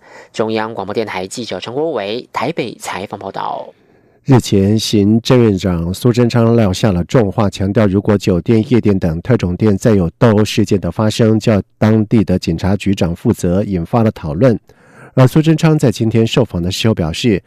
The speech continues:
Speaker 2: 目的就是希望地方警局强力扫荡，让业者知道不能够跨过红线，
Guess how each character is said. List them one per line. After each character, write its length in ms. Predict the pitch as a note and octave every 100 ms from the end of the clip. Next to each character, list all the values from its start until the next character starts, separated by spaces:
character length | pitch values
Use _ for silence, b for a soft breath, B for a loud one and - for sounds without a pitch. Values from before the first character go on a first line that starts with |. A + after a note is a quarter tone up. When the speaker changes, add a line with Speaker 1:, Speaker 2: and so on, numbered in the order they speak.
| b b
Speaker 2:
目 180 | - F3
的 160 | C3+ B2
就 140 | A#2+
是 140 | G2+ G#2
希 220 | - A2+
望 220 | A#2 G2
地 160 | - A#2+
方 240 | - A2+ A2
警 240 | - E2
局 200 | - G2
强 220 | F#2+ G2
力 80 | A2
扫 240 | G2+ D2+ D#2
荡， 260 | B2 G#2 b b b
让 200 | - C3
业 180 | C3+ F3
者 140 | - D2+
知 160 | G#2+
道 140 | C3 C3+
不 120 | A2
能 140 | G2
够 160 | A2+ G2
跨 240 | - A#2
过 120 | -
红 240 | - D#2 D#2+
线， 300 | - A2